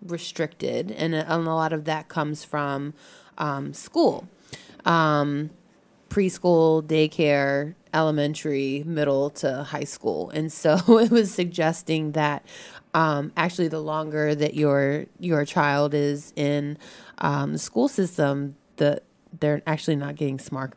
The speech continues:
smarter. Their genius is being, like, dumbed down, um, because people are preparing the children to press buttons these days and just, like, basically get in line. Um,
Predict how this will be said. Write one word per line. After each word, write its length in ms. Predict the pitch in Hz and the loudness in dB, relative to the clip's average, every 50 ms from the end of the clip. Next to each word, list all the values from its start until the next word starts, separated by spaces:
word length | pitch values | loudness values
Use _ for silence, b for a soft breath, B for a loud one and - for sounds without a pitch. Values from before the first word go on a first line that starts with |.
| _ | _
smarter. 580 | - - - - 160 151 147 - 135 - - - | -16 -14 -6 -2 0 2 2 2 0 -4 -6 -6
Their 280 | - 185 175 156 160 | -4 -2 0 0 2
genius 500 | 151 139 151 151 151 147 147 151 160 - | 0 -2 -4 -4 -4 -2 -4 -4 -4 -4
is 160 | - 147 147 139 | -6 -6 -6 -6
being, 300 | 139 143 139 139 143 143 | -6 -6 -6 -6 -6 -8
like, 260 | 139 135 147 151 - | -8 -8 -10 -6 -4
dumbed 300 | 160 143 139 139 143 143 | -2 -2 -2 -2 -2 -2
down, 400 | 147 143 143 143 175 240 302 359 B B B B B B B B _ | 0 0 2 2 2 2 2 0 B B B B B B B B _
um, 260 | - 147 147 143 143 147 | -2 0 2 0 0 -2
because 400 | 147 160 - - 160 - 147 - | -4 -4 -2 0 0 0 0 -2
people 640 | - - 165 160 - 151 143 139 143 151 143 - - - - - _ _ _ _ _ _ _ | -6 -8 -8 -4 -2 -2 0 0 0 -2 -4 -8 -12 -18 -20 -20 _ _ _ _ _ _ _
are 180 | - 147 143 147 | -6 -4 -4 -4
preparing 720 | 147 - - 156 151 - - - 160 160 160 156 156 151 | -4 -6 -8 -10 -10 -10 -10 -6 -4 -2 -2 -2 -2 -4
the 80 | 151 147 | -6 -6
children 540 | 143 - - 143 143 139 143 143 143 139 147 | -6 -2 -2 -2 0 0 -2 -2 -4 -6 -6
to 420 | - - 151 135 139 135 135 151 B B B B B B B B B B B B B B B B B B B _ | -2 -2 -2 0 0 -2 -4 -6 B B B B B B B B B B B B B B B B B B B _
press 260 | - - 226 247 - | -4 -2 -2 -2 0
buttons 640 | - - 269 - - - 156 127 135 143 156 - - - 202 190 | 2 2 2 2 2 -2 -4 -4 -4 -6 -6 -8 -10 -12 -12 -6
these 300 | 185 175 185 170 170 160 | -4 0 0 0 0 -2
days 520 | 151 156 156 147 143 135 139 139 143 147 160 | 0 2 2 4 4 4 2 2 0 0 -2
and 280 | 160 151 147 147 151 | -2 0 0 0 0
just, 200 | 165 175 170 175 | 0 0 0 2
like, 240 | - 170 156 156 156 | 2 2 2 2 2
basically 480 | - 175 180 175 214 196 - 175 175 165 | 2 2 2 2 0 -2 0 0 0 2
get 240 | 151 160 170 165 | 2 2 2 2
in 200 | 156 151 147 147 | 2 0 -2 0
line. 600 | 147 151 160 170 156 147 139 135 - - 202 208 233 | 0 0 0 0 0 -2 -4 -6 -8 -8 -8 -8 -6
Um, 500 | - 160 160 156 147 143 143 143 143 156 | -2 -2 0 0 0 0 -2 -2 -4 -6